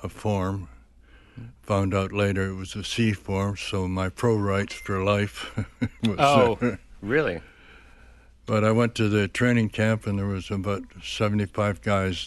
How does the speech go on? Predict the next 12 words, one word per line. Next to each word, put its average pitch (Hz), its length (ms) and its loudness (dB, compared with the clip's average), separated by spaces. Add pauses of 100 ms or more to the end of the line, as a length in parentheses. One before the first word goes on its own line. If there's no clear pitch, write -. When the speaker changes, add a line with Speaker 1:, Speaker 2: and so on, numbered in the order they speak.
Speaker 1:
that 98 200 -6
were 98 140 -4
there, 92 440 -4 (680)
and, 90 600 -6
uh, 90 240 -4 (280)
that, 95 340 -4
and 90 260 -6 (680)
there's 95 300 -6
this 95 280 -8
one 98 240 0
big 87 300 -4
guy. 92 380 -2